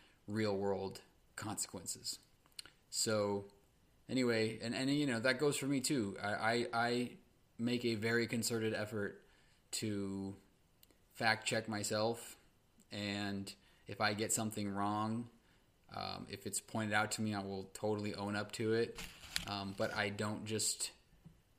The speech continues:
I don't just spew out whatever I want to. Uh, I think that's, it's a cer-, certain responsibility that we have as people, especially if we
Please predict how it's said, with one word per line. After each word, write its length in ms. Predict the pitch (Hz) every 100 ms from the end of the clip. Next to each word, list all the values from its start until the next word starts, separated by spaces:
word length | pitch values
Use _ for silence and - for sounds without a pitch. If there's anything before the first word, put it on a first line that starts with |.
| -
I 60 | 110
don't 180 | 113 110
just 400 | 107 - - -
spew 340 | - 110 107
out 340 | 107 104 98 - _ _ - - _ - _ _ _ _ _
whatever 460 | 117 123 110 110 110
I 100 | 104
want 360 | 104 104 101
to. 320 | - 98 95 - - - - - - -
Uh, 220 | 101 101
I 40 | 101
think 200 | 107 101
that's, 680 | 101 - - - - 117 - -
it's 240 | - -
a 60 | 110
cer-, 340 | - - 113 -
certain 320 | - 120 110
responsibility 720 | 104 - 104 104 101 104 101
that 180 | 95 95 -
we 140 | 101 101
have 400 | 101 98 98 101
as 360 | 95 98 -
people, 460 | - 107 101 98 104
especially 440 | - - 101 - 98
if 120 | 95
we 340 | 104 98 98